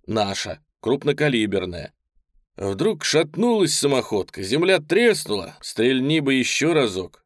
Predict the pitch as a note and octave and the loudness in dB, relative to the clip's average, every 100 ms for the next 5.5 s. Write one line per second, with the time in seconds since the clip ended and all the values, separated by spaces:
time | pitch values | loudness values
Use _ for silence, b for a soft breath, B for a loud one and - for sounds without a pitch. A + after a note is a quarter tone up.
0 | _ - D#3+ D3+ - C#3 C#3+ E2+ - - | _ -4 -2 -2 -4 -8 -8 -10 -10 -16
1 | - _ _ _ _ - B2+ G3 B3 A#3+ | -20 _ _ _ _ -2 0 2 0 -2
2 | - - G#2 B2 - G#2 G2 F#2+ - - | -4 -2 0 0 2 0 0 -2 -8 -14
3 | - F#2+ F#3+ - - D#3+ G#3 F#3+ E3+ D#3+ | -8 -4 -4 -4 -6 -4 -4 -4 -2 -2
4 | C3+ - _ - G3 F3+ G#2+ E2 F#2 - | -4 -10 _ -2 0 0 -4 -8 -10 -10
5 | - - - - | -12 -14 -20 -20